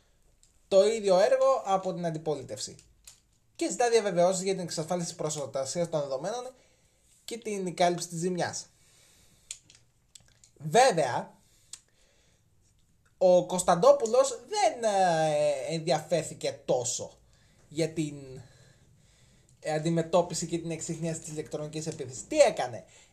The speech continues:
Έπρεπε να ζητήσει την άμεση παρέμβαση της δίωξης ηλεκτρονικού εγκλήματος, η οποία αναγνωρίζει, η οποία να, να, ώστε να αναγνωρίσει από ειδικούς τις διώξεις, το I P της συσκευής από την οποία ενέργησαν οι δράστες,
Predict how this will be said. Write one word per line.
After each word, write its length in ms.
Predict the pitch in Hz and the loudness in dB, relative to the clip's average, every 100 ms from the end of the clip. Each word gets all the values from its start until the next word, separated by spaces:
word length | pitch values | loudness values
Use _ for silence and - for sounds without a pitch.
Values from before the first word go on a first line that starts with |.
| _ | _
Έπρεπε 520 | 220 247 - 151 - | 2 2 2 -2 -2
να 160 | - 156 | -2 -2
ζητήσει 680 | 156 170 254 208 - 95 - _ _ _ _ - _ _ _ - - _ _ - _ _ _ | -4 -4 -4 -2 -4 -10 -16 _ _ _ _ -20 _ _ _ -18 -18 _ _ -20 _ _ _
την 180 | 160 170 | -4 -2
άμεση 280 | 233 247 - | -2 -4 0
παρέμβαση 680 | 190 220 202 170 123 90 - | 2 2 0 -2 -6 -12 -16
της 180 | 139 143 | -12 -2
δίωξης 340 | 196 190 - | -2 -2 -6
ηλεκτρονικού 480 | 160 - 143 143 170 | -6 -4 -6 -2 -4
εγκλήματος, 680 | 135 135 135 127 226 254 - _ - - - _ _ | -4 -6 -8 -4 -4 -4 -8 _ -20 -20 -20 _ _
η 140 | 156 | -2
οποία 460 | 165 160 160 262 208 | 0 0 -4 0 0
αναγνωρίζει, 1000 | 160 147 147 156 170 240 180 147 117 - - | 0 -6 -4 -2 0 -2 -6 -8 -10 -14 -14
η 120 | 151 | -6
οποία 320 | 156 220 220 | -4 -2 -2
να, 220 | 196 190 180 | 0 -2 -2
να, 360 | 160 123 113 160 | -4 -6 -8 -6
ώστε 220 | 170 175 | -6 -4
να 80 | 160 | -6
αναγνωρίσει 480 | 160 160 196 254 226 | -4 -2 -2 -2 -2
από 180 | 190 | 0
ειδικούς 340 | 165 165 185 185 | -2 -2 -4 -4
τις 160 | 175 | -4
διώξεις, 560 | 165 165 135 - 226 220 | 0 2 2 -2 -10 -4
το 80 | 240 285 | 0 0
I 100 | 277 | -2
P 40 | 220 | -6
της 80 | - | -8
συσκευής 380 | - 165 165 180 | -6 -4 -4 -4
από 120 | 160 | -4
την 80 | 156 | -4
οποία 220 | 143 175 | -4 -4
ενέργησαν 440 | 165 165 147 143 | -4 -4 -6 -10
οι 60 | 131 | -10
δράστες, 560 | 123 120 - 240 285 | -10 -10 -6 -4 -4